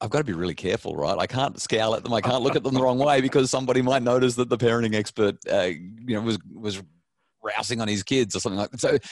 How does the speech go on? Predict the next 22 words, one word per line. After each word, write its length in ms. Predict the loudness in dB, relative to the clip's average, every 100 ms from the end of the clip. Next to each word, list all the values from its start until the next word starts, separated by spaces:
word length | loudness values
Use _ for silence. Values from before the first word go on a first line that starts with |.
| -6
it's, 200 | -6 -4
it, 160 | -4 0
there's 140 | 2
a 60 | 2
little 100 | 0
bit 100 | -4
of 60 |
pressure 360 | -2 -2 0 0
associated 520 | 2 2 2 2 0
with 160 | 0 -2
it. 120 | -4
And, 260 | -4 -2 0
uh, 300 | 2 2 0 -6 -16 -18 -12 -2
uh, 300 | 0 2 0 -2
I, 40 |
I 20 |
just 300 | -6 -6 -8 -10 -12 -14 _ _ _ 0
deal 200 | 2 2
with 120 | 2
that. 240 | 0 -2 -4
Uh, 180 | -6 -4
but, 180 | -2